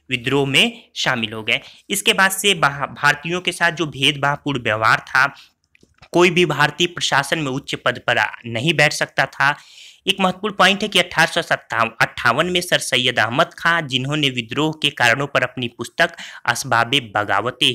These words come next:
हिंद, यह भारतीय भाषा में विद्रोह की प्रथम पुस्तक भी है, अंग्रेजी में इसका नाम है The Causes of the Indian Revolt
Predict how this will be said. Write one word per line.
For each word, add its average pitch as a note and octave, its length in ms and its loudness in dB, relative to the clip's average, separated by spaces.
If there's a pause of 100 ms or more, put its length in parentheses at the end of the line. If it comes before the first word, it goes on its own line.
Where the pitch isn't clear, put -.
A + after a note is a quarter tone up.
हिंद, E3 260 -2 (420)
यह C3+ 200 0
भारतीय B2+ 540 0
भाषा D3 380 0
में E3 120 -2
विद्रोह C3 320 -4
की D3+ 160 -4
प्रथम - 380 -2
पुस्तक D3 380 -8 (100)
भी A2 100 -10
है, G#2 80 -4
अंग्रेजी A2+ 400 -2
में C3 120 -2
इसका A#2+ 220 -2
नाम B2+ 260 0
है F3 60 -2
The B2 140 -2 (140)
Causes C3+ 340 2
of B2 120 4
the B2 160 0
Indian B2 300 0
Revolt B2+ 420 0